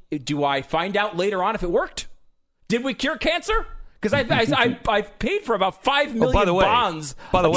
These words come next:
Speaker 2: way,
Speaker 1: cure cancer, and I, I'm pretty
Speaker 2: no, no,
Speaker 1: sure
Speaker 2: no.
Speaker 1: it's still around.
Speaker 2: Hang on just a second. This was an update. That cancer one was an update. You were already giving three,
Speaker 1: <laughs> Right.
Speaker 2: three million dollars or three billion dollars. I don't e-, I can't even,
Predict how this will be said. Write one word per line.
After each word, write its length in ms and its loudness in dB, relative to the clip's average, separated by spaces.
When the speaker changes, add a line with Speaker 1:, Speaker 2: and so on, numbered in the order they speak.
Speaker 2:
way, 40 -2
Speaker 1:
cure 200 0
cancer, 400 0
and 80 2
I, 120 2
I'm 180 0
pretty 200 0
Speaker 2:
no, 60 0
no, 0 -
Speaker 1:
sure 80 4
Speaker 2:
no. 40 4
Speaker 1:
it's 80 0
still 180 0
around. 280 0
Speaker 2:
Hang 160 2
on 140 2
just 180 0
a 60 -2
second. 360 -4
This 180 -2
was 180 0
an 100 -4
update. 720 -4
That 180 -2
cancer 440 -2
one 180 0
was 140 -4
an 80 0
update. 560 -6
You 200 2
were 160 4
already 480 2
giving 400 -2
three, 600 0
Speaker 1:
<laughs> 140 -14
Right. 100 0
Speaker 2:
three 260 2
million 500 0
dollars 360 -4
or 60 -8
three 220 -8
billion 360 -6
dollars. 200 -4
I 40 0
don't 220 -4
e-, 80 -10
I 120 -2
can't 260 2
even, 300 0